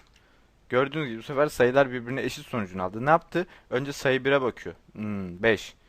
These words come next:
Sonra sayı ikiye bakıyor. Beş. Biz, e, bi-, biz ona ne yapmasını söylüyoruz? Eşit mi, eşit değil mi? Onu soruyoruz burada. Eşit değilse, eğer eşit değilse, e, burayı hemen altındaki işlemi gerçekleştiriyor. Trace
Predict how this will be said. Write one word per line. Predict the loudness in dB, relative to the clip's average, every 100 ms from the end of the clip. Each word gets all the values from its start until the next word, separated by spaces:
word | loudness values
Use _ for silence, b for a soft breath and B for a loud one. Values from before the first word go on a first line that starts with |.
| _ -8
Sonra | -4 -2
sayı | -2 -4 -4
ikiye | -2 0 0
bakıyor. | -2 -6 0
Beş. | 4 2 2 -14 b b -10
Biz, | -8 -8 -14 -16 -8
e, | -6 -6
bi-, | -10 -8
biz | -2 2
ona | 2 8
ne |
yapmasını | 10 10 4 -2 -4
söylüyoruz? | -4 -4 -2 -4 -8 -20 b b -4
Eşit | -4 -4 -4
mi, | -4 -4 -8 _ -6
eşit | -6 -4 2
değil | 2 2
mi? | -4 -12 _
Onu | -6 -6
soruyoruz | -6 -8 -8 -12 -18
burada. | -16 -12 -12 _ B B B B
Eşit | -4 -4 0 4
değilse, | 4 4 4 4 4 -2 _ _ _
eğer | 6 6 4
eşit | -2 -6 -2
değilse, | 0 0 -2 2 2 2 _ b b b b
e, | -4 -4 -6 _ _ -10
burayı | 0 6 6 6
hemen | 2 4
altındaki | 4 4 -4 -4 -6
işlemi | -2 -2 2
gerçekleştiriyor. | 4 4 -2 -10 -16 -14 -10
Trace | 2 4 4